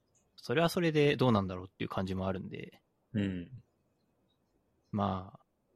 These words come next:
Speaker 1: なんか文化の差っていうことですね。
Speaker 2: そうですね。
Speaker 1: うん。
Speaker 2: まあ、それをやるためにはまず、いろいろ変えないといけないですもんね。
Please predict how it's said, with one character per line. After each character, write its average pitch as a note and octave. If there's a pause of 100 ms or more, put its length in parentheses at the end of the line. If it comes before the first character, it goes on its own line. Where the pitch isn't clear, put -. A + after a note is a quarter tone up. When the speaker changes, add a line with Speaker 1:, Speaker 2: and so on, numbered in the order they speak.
(540)
Speaker 1:
な G2
ん G2
か - (120)
文 A2+
化 G#2
の F#2+
差 A2
っ - (160)
て -
い -
う -
こ -
と -
で -
す -
ね。 - (1600)
Speaker 2:
そ -
う -
で -
す -
ね。 A#2+ (460)
Speaker 1:
う G#2
ん。 F#2+ (420)
Speaker 2:
ま G#2
あ、 -
そ -
れ B2
を C3
や C3
る C3+
た C3+
め B2+
に A2
は F#2
ま F2+
ず、 - (2500)
い G#2
ろ G#2
い G#2+
ろ G2+
変 G2+
え -
な G2
い G2
と -
い -
け -
な -
い -
で C3
す -
も B2+
ん C3+
ね。 C#3+